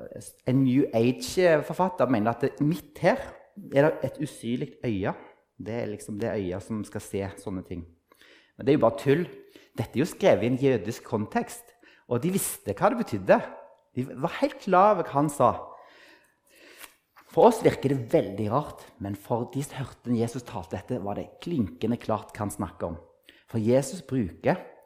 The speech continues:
et velkjent bilde på, eh, på, eh, dette med å gi til de trengende. På hebraisk,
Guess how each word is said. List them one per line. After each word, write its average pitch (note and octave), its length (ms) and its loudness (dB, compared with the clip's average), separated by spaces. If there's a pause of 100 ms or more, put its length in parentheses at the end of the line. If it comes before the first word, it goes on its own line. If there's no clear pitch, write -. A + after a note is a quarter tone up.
(160)
et - 160 -14 (140)
velkjent A#2 580 -2
bilde A2 380 -2 (960)
på, B2 160 2 (560)
eh, G#2+ 640 -2 (160)
på, A#2 140 -6 (260)
eh, G2+ 640 -4
dette - 400 -8
med G#2+ 160 -2 (560)
å G#2+ 80 -6
gi A2+ 380 -10 (260)
til - 160 -12
de G2+ 160 -8
trengende. F2+ 560 -6 (1120)
På G#2+ 160 -10
hebraisk, A2 720 4